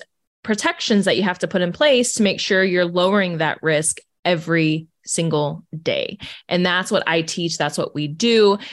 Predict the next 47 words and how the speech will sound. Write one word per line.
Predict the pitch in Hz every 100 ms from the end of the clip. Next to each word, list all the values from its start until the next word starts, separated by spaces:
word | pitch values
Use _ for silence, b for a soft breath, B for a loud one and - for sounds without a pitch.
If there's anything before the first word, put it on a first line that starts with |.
| B -
And | 185 175 160 165 160 - -
basically, | 180 180 175 180 180 170 165 -
I, | 170 170 175 180
my | 180 185
goal | 170 165
is | 170 165
to | 185
just | 160 - -
educate | 185 165 180 190
entrepreneurs | - 190 - 208 190 196 202 202
to | -
help | 190 170
them | 180 170
see, | 160 175 170 196 B B B
"Hey, | 202 185
it |
actually | 175 175 - 302
doesn't | 214 180 156 180
have | 190 170 160
to | -
cost | 175 160 156 -
a | 190
lot. | 190 202
It | 185 160
doesn't | 170 180
have | 175 165
to | 180
be | 160
scary. | 160 156 151 180 233
It | 170
doesn't | 165 170 170
have | 180 165
to |
be | 180 165
intimidating." | 160 165 160 175 214 262 294 277 B B B _
when | - 202 214
you | 208
put | 202
the | 214
work, | 233 180 185 196 -
when | 208
you | 196
do | 185 208
the |
work | 233 170 170
up | - -
front, | 170 180 262